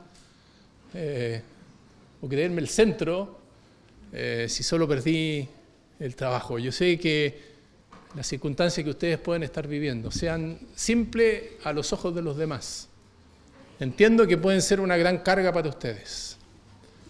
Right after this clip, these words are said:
Pero si hay algo que nos da sustento, y si hay algo que nos permite terminar, eh, como terminó Habacuc, diciendo: "Aunque la higuera no florezca, ni en las vides haya fruto,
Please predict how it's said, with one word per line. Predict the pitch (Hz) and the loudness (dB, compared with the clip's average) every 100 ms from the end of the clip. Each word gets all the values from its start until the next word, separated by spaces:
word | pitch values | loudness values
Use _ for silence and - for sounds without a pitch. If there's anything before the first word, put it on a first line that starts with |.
| - | -14
Pero | - 139 | -6 0
si | - | 6
hay | 165 | 8
algo | 220 240 240 | 10 8 6
que | 196 | 4
nos | 196 170 | 2 4
da | 208 | 2
sustento, | 185 - 175 127 120 - - - - - - - - - | 0 -2 -2 -2 -8 -14 -20 -20 -20 -20 -20 -20 -20 -10
y | 139 | -4
si | - | 4
hay | 165 | 8
algo | 202 240 226 233 233 226 - - | 10 10 10 10 10 10 2 0
que | 165 165 170 | 4 4 4
nos | 170 165 | 0 0
permite | - 175 226 214 214 | 2 6 6 10 10
terminar, | 185 165 170 196 208 151 123 135 - - - - | 8 4 4 6 6 4 0 -8 -14 -20 -18 -6
eh, | 143 139 139 156 | -2 -2 -4 -6
como | 156 147 | -2 2
terminó | 151 156 160 196 202 | 2 2 4 6 6
Habacuc, | 151 156 151 233 208 120 - | 6 4 6 6 4 2 -4
diciendo: | 131 139 - 220 165 139 | -4 0 8 8 8 4
"Aunque | 135 123 147 | 2 2 2
la | 147 | 4
higuera | 165 226 214 | 6 6 6
no | 214 | 2
florezca, | 202 196 180 - 120 113 - - - - - - | 2 0 0 -2 -8 -10 -14 -20 -20 -20 -20 -8
ni | 135 | -2
en | 156 | 2
las | 147 | 2
vides | 151 208 196 | 4 4 6
haya | 196 190 | 4 2
fruto, | - 165 120 | 2 -2 -2